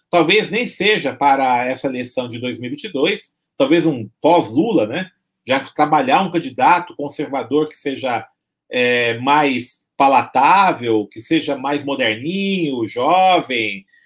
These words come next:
né? Que não agrida aí as pautas de movimentos antiopressivos, como o caso do movimento anti-L G B T fobia, né? Então, apresenta o Eduardo Leite como essa figura possível aí de ser trabalhada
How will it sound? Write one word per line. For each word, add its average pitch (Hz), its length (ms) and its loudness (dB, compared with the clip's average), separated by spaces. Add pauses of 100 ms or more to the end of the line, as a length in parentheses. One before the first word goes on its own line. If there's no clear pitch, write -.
(120)
né? 127 120 -2
Que 143 160 -4
não 156 140 -2
agrida 135 760 -2 (220)
aí 143 340 0
as 143 240 -2
pautas 151 600 2
de 120 120 -8
movimentos 139 800 -4
antiopressivos, 147 920 -8
como 127 160 -12
o 113 60 -18
caso 127 560 -4 (280)
do 117 80 -10
movimento 131 640 -6
anti-L 135 480 -2
G 120 100 -6
B 123 120 -4
T 123 120 -8
fobia, 151 580 -2 (420)
né? 131 160 0
Então, 151 180 0
apresenta 156 360 2
o 165 40 2
Eduardo 147 240 2
Leite 143 320 0
como 151 200 -2
essa 151 160 -6
figura 147 440 0
possível 156 560 -6
aí 131 200 0
de 147 80 -8
ser 156 120 -8
trabalhada 135 640 -2